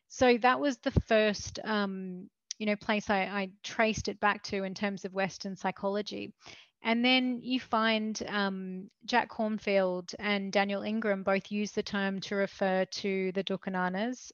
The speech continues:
um, in, so Jack in A Path with Heart and Daniel in Mastering the Core Teachings of the Buddha. And, um, so that was one, one discourse. But then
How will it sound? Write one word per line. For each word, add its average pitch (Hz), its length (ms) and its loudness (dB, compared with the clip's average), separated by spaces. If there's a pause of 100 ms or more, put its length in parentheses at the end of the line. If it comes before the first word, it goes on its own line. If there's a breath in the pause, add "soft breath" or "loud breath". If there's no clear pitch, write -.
um, 185 580 -2 (500)
in, 190 480 -2
so 208 160 2
Jack 202 340 2
in 196 160 -2
A 202 100 -2
Path 190 340 2
with 190 120 -2
Heart 190 400 2
and 196 160 -6
Daniel 190 320 2
in 180 340 -4
Mastering 196 400 0
the 190 60 -2
Core 185 220 0
Teachings 190 480 -4
of 185 80 -6
the 175 80 -12
Buddha. 190 420 0 (720 loud breath)
And, 220 480 4 (120)
um, 214 640 2 (920)
so 240 180 6
that 226 160 8
was 226 200 6
one, 196 640 2 (180)
one 208 260 2
discourse. 190 720 -2 (120)
But 220 140 0
then 233 520 4